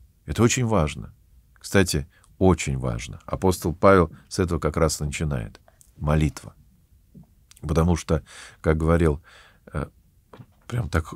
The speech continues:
я хотел сказать, святой и праведный Иоанн Кронштадтский. Э, как говорил старец Иоанн Кронштадтский, ну, я думаю, что это когда-то будет, он так и говорил: «Что мы все делаем и делаем? Когда же мы молиться-то будем?»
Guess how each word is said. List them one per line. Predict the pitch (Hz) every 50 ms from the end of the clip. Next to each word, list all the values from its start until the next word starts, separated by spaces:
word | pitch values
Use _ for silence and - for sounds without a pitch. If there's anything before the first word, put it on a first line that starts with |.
| - -
я | 82 82 95
хотел | - - - - 90 90
сказать, | - - 76 73 73 -
святой | - 85 78 - 95 95 90
и |
праведный | - 82 82 85 82 76 78 76
Иоанн | 76 80 85
Кронштадтский. | - - 80 82 - - - 85 80 78 - - - 73 71 - _ - - - - - - - _ -
Э, | - - 76 78 78 73
как | - - 101 104
говорил | 101 104 101 104 110 101 85
старец | - - - 120 107 85 73 - -
Иоанн | 76 76 80
Кронштадтский, | 80 87 87 92 95 - - 180 196 180 - - - 73 69
ну, | 82 95
я | 107
думаю, | 92 76 73 71
что | - - - 64 65 - - _ -
это | 87 87
когда-то | - 87 85 85 85 82 82 - 92
будет, | 104 135 143 127 110 90 82 - _ - - - -
он | - 95 95
так | 131 123 117
и | 107
говорил: | 104 107 113 107 98 85
«Что | - - - 165 170
мы | 170 160 131
все | - - 127 95
делаем | 80 78 76 87 127 147 151 143 139 131 123 110 110 - -
и | 120 117
делаем? | 107 98 104 104 92 80 69 64 62
Когда | - - 76 82 107 107
же | 107 107
мы | 104
молиться-то | 104 107 110 123 127 120 - - - - 73
будем?» | 67 69 64 - - -